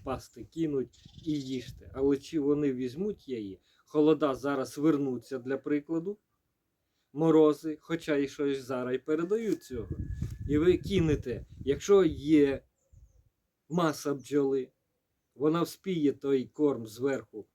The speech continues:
пастутою обігріть і забрати. Ну, якщо там як кулачок тієї бджоли, ну, що ви їй зарадите? Що, що вони пас-, вони себе обогріти не можуть, а то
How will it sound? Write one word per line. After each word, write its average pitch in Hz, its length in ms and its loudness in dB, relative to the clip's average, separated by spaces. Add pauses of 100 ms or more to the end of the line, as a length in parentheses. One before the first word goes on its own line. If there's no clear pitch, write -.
(100)
пастутою 147 680 -2
обігріть 131 1000 -2 (280)
і 151 120 -2
забрати. 131 520 0 (340)
Ну, 165 220 -2
якщо 165 260 -2
там 160 240 0
як 151 180 2
кулачок 143 680 0
тієї 131 260 0
бджоли, 127 520 -2
ну, 120 120 -10
що 135 220 -8
ви 120 140 -6
їй 120 220 -4
зарадите? 107 720 -12 (300)
Що, 139 200 -6
що 147 220 0
вони 135 360 0
пас-, 135 260 -4
вони 143 220 0
себе 170 360 0
обогріти 131 560 0
не 127 60 -6
можуть, 123 360 -6
а 131 80 -10
то 143 240 -6